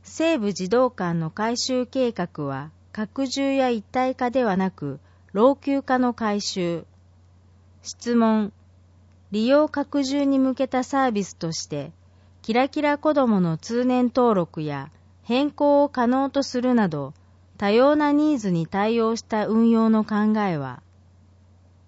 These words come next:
教育部長。年度途中の登録は、コーディネーターや指導員とも協議し、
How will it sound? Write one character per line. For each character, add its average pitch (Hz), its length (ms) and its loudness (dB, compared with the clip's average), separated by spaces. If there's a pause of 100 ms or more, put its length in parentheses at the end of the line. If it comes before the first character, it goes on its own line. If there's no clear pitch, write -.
(160)
教 277 240 6
育 277 220 -4
部 254 140 -4
長。 151 360 -6 (840)
年 269 260 2
度 311 120 0
途 320 180 0
中 214 260 -2
の 170 180 0
登 202 220 0
録 202 300 -2
は、 185 300 -2 (320)
コ 269 200 2
ー 285 60 2
デ 285 120 -2
ィ 277 40 0
ネ 294 180 2
ー 233 40 -4
タ 185 220 0
ー 165 100 -2
や 156 240 -8 (100)
指 202 240 0
導 302 160 4
員 214 160 2
と 185 140 -2
も 160 160 0
協 220 260 -2
議 160 140 -6
し、 147 320 -10